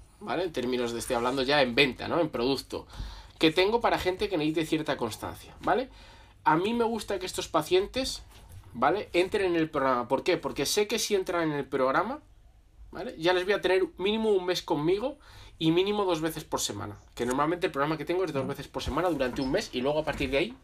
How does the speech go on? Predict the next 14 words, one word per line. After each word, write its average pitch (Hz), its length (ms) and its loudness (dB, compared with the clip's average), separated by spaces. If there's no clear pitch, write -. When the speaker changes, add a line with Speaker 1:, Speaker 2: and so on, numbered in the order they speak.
Speaker 1:
veremos, 107 560 -6
¿vale? 240 140 -4
Entonces, 151 260 -4
Speaker 2:
Muy 120 160 -2
bien. 104 100 -2
Speaker 1:
eh, 165 260 2
te 175 120 6
llega 214 200 8
el 240 80 2
paciente 190 360 4
en 175 60 0
una 175 80 2
sesión 165 300 4
inicial, 175 500 2